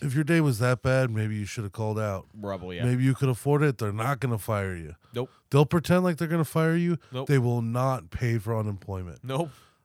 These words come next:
Speaker 1: Okay, that's just not how. Like, here, here's some word of advice to anybody who has a bullshit job, right?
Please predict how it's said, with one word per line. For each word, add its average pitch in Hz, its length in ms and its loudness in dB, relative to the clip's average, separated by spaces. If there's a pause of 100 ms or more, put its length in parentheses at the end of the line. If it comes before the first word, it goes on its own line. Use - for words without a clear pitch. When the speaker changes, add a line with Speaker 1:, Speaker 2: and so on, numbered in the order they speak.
(100)
Speaker 1:
Okay, 120 440 0
that's 123 320 0
just 117 240 -2
not 143 300 2
how. 143 280 2 (380)
Like, 127 300 6
here, 175 260 6
here's 151 340 2
some 120 240 0
word 143 260 4
of 127 120 2
advice 110 540 -2 (440)
to 120 120 2
anybody 127 500 2
who 113 180 2
has 107 300 4
a 98 160 -2
bullshit 107 560 -2
job, - 360 -12 (480)
right? 110 300 2